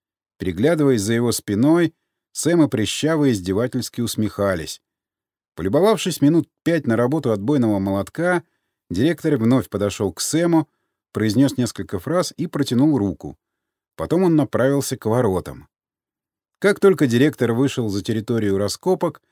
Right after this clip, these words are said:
Сэм и прыщавый парень захохотали во все горло. Минуты через две вновь Сергей появился на кухне. «Видели?» — усмехаясь, спросил он у Жоры.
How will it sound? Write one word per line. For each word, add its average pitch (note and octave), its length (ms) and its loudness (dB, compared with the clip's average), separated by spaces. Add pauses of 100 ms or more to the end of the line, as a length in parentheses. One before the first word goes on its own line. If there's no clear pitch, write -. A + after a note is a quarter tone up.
(280)
Сэм F3 300 2
и C3 60 4
прыщавый A#2 500 0
парень E3+ 440 2
захохотали A2+ 640 -4
во G#2 140 2
все A#2 240 -4
горло. E2 540 -4 (1040)
Минуты E3+ 400 0
через C3 340 2
две D3 440 0
вновь G#2 480 -2
Сергей A2 400 -2
появился G2+ 580 -4
на G#2+ 160 -4
кухне. - 540 -14 (800)
«Видели?» — E3+ 520 4 (380)
усмехаясь, F2+ 500 -6
спросил F2+ 420 -6
он F2 100 -4
у G2 100 -2
Жоры. F2 380 -6